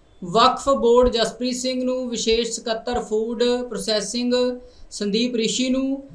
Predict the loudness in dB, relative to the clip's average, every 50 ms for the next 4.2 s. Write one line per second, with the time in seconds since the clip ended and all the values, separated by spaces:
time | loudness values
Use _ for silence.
0 | -16 -16 -14 -10 -6 -4 -2 0 0 0 0 0 -2 0 0 0 0 0 2 2
1 | 2 2 4 4 4 2 2 0 0 0 0 0 0 0 2 0 0 2 2 2
2 | 2 2 0 0 0 0 0 0 0 0 0 -2 -4 -4 -4 -4 -4 -4 -4 -4
3 | -6 -8 -10 -8 -8 -8 -6 -6 -6 -6 -4 -4 -4 -4 -4 -4 -4 -4 -4 -4
4 | -4 -4 -2